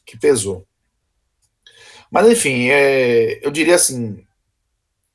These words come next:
são adversários possíveis de serem enfrentados. Por exemplo, antes do, do confronto União e,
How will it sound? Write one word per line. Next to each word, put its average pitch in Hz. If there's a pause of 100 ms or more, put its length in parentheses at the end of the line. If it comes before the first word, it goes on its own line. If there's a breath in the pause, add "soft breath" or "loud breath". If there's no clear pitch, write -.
(580)
são 170
adversários 156
possíveis 127
de -
serem 123
enfrentados. 107 (480)
Por 151
exemplo, 127
antes 175
do, 135 (140)
do 120
confronto 123
União 113
e, 104